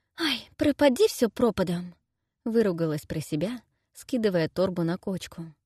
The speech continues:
Окинула округу быстрым взглядом, вмиг увидав подходящую корягу. Ухватила за один конец, другой протянула по мху к бедовнице.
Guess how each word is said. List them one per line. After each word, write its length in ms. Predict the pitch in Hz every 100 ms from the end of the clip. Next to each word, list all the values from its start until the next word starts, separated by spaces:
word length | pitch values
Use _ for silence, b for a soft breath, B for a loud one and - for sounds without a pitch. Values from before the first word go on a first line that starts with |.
| _ _ _ _ -
Окинула 560 | 285 - 285 254 185
округу 380 | 160 - 202 196
быстрым 400 | 160 165 - 160
взглядом, 600 | 151 147 175 214 165 160 _ _ _ -
вмиг 340 | 247 254 -
увидав 420 | 180 156 151 185
подходящую 680 | - - 165 151 151 - 156
корягу. 560 | - 175 160 160 160 - _ _ _ _ -
Ухватила 600 | 311 269 254 277 277 214
за 120 | 175
один 240 | 165 156 151
конец, 560 | 151 151 214 - - _ _ _ _
другой 340 | 285 262 269 320
протянула 560 | 185 170 185 185 196
по 140 | - 156
мху 260 | - 220
к 80 | 214
бедовнице. 800 | 180 185 208 165 170 - 165